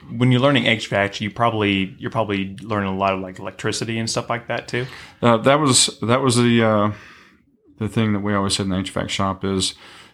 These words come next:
Speaker 2: you know, in a civil engineer squadron, H vac is in a civil engineer squadron.
Speaker 1: Yep.
Speaker 2: Um, you've got your electricians, you've got your structures guys, you've got your plumbers. Um, H vac is gonna teach you about all of those. Because think about an air conditioner, you've got electrical,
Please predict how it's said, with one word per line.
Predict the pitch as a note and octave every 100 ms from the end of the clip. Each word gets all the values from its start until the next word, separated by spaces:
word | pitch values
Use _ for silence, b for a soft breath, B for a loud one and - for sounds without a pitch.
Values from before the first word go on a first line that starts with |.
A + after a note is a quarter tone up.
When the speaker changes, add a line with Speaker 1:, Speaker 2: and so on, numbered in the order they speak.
| _
Speaker 2:
you | G#2
know, | G#2
in | G2+
a |
civil | - D3 B2+ B2+
engineer | A2+ A2+ A2
squadron, | - G#2 G2 F#2+ G2 G#2+
H | G#2 -
vac | G#2 G#2
is | G2
in | F#2+
a |
civil | - G2 F#2+
engineer | F#2+ F#2+ F#2
squadron. | F#2 - F#2 F#2 F3
Speaker 1:
Yep. | D#3 B B B -
Speaker 2:
Um, | G#2 F#2 G2
you've | G2
got | G#2
your | G2+
electricians, | F#2 - G2+ - F#2 F#2
you've | G2
got | F#2 F#2
your | F#2+
structures | - F#2+ - F#2+ F#2
guys, | F#2+ F#2 F#2
you've | F#2+
got | F2+ -
your | -
plumbers. | - G#2+ G2 F#2+ - B B B B -
Um, | G2+ G2 F#2+ F#2 F#2+ - _
H | A#2 A#2+
vac | G2+ G#2+ F#2+ - - - - _ _ _ - -
is | G2
gonna | A2 F#2+
teach | - G2+ F#2 F#2+
you | F2+ F#2
about | - F2
all | E2+ F#2 -
of | - -
those. | - - - B B B -
Because | G2 G2+ G2 -
think | - G#2
about | G#2 F#2+
an |
air | G2+
conditioner, | G2+ F#2+ F#2 F2+ F#2+
you've | F#2
got | F2
electrical, | G2+ G#2 - - G2+ G2